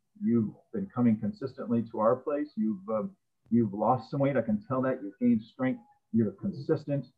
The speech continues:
You're, you're, you've got the discipline down some. That is, uh, that is not an easy thing for people to do.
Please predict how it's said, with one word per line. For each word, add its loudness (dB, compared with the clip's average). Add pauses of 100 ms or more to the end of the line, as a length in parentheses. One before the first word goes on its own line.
You're, 0
you're, -2 (260)
you've -2 (120)
got -4
the -16 (120)
discipline -2
down -2
some. -14 (1300)
That 2
is, 0
uh, -2
that -4
is -4
not 2
an 4
easy 2
thing 4
for -8
people -4
to -8
do. -6